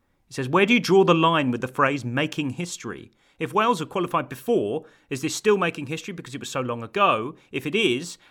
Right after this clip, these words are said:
how recently would they have had to qualify for this not to be making history? These are important questions," he says. They certainly are. I feel like it is making history,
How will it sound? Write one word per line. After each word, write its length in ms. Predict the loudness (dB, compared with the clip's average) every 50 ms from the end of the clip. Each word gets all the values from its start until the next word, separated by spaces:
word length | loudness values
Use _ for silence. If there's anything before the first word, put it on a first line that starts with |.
| _
how 160 | -4 -2 -2 0
recently 420 | 0 -2 -2 -4 -6 -8 -10 -10
would 140 | -10 -8 -8
they 100 | -8 -8
have 120 | -8 -8
had 200 | -8 -8 -8 -8 -8
to 80 | -12
qualify 540 | -8 -6 -2 -2 -2 -2 -4 -6 -6 -6 -8
for 100 | -8 -10
this 160 | -10 -10 -10
not 300 | -6 -6 -4 -6 -6 -8
to 60 | -10 -10
be 80 | -8
making 320 | -8 -8 -10 -10 -12 -14 -16
history? 400 | -16 -16 -16 -16 -16 -16 -16 -14 _
These 220 | -8 -8 -6 -4 -4
are 80 | -4 -4
important 440 | -6 -6 -8 -8 -10 -10 -10 -12 -12
questions," 360 | -12 -12 -12 -12 -16 -18 -18
he 80 | -18
says. 220 | -16 -16 -16 -14 -12
They 120 | -12 -10
certainly 380 | -8 -8 -8 -8 -8 -8 -8 -6
are. 340 | -6 -6 -8 -8 -12 -18 -20 _ -12
I 140 | -10 -4
feel 140 | -2 -2 0
like 100 | 0 -2
it 80 | 0 0
is 180 | 0 0 0
making 280 | -2 -4 -4 -4 -6 -8
history, 580 | -8 -10 -10 -12 -10 -10 -8 -8 -8 -10 -12